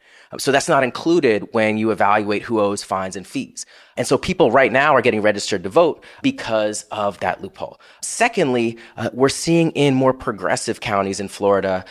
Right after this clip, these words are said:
uh, like Miami-Dade County, like Orange County, like Broward County, uh, we're seeing local state's attorneys, uh, we're seeing local courts,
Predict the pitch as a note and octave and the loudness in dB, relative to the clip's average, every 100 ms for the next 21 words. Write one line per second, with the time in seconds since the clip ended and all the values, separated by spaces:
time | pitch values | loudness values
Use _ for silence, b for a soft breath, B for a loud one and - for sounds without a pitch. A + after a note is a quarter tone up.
0 | B F#2 F#2+ C3 C3 C3 A#2 A2+ G#2+ G#2+ | B -6 0 2 2 2 2 2 2 0
1 | G2+ - G#2 G2+ G2+ G2 B B - A#2+ | 0 -2 0 0 0 -6 B B -2 -2
2 | B2 A#2 A2+ A2 - - G#2 F#2+ F#2+ F#2+ | 0 0 2 0 -4 -4 -4 -4 -6 -10
3 | B B F2+ B2 - A2 G#2 G2+ F#2+ - | B B -2 -2 0 2 4 4 2 -2
4 | F#2 F#2 F2 - B - F#2+ A2+ C3 - | 0 -2 -6 -12 B -12 -10 -4 -4 -4
5 | D3+ D3 C#3+ C#3 - - A2+ C3+ - C3+ | -4 -2 -2 -4 -8 -6 4 4 4 -2
6 | - G#2 G2+ - E3 F3 E3+ F#3 - B | 0 0 -2 0 2 4 2 -2 -8 B
7 | B G2+ G#2+ A2+ - D3 C#3 C3 B2+ A#2+ | B -2 0 -2 0 2 4 4 0 -4
8 | - - D#3+ D#3 G#2 - E3 D3+ - - | -10 0 0 0 -4 2 4 4 -2 -12